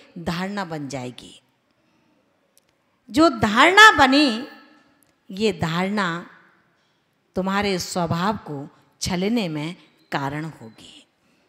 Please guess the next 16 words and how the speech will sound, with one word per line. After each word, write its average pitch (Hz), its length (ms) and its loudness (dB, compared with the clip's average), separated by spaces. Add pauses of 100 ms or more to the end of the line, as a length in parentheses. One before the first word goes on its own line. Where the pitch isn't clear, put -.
(260)
क्योंकि 311 280 2
ये 392 160 6
सत्य 294 480 0
नहीं 208 380 -2
है। 135 200 -12 (1800)
ये 320 220 2
सत्य 339 420 2
नहीं 320 400 6
है 311 480 2 (340)
कि 370 120 6
पिन 359 480 2
चुभती 285 680 4
है। 190 460 2 (1600)
चुभता 285 480 6
वो 311 260 4
है 302 500 4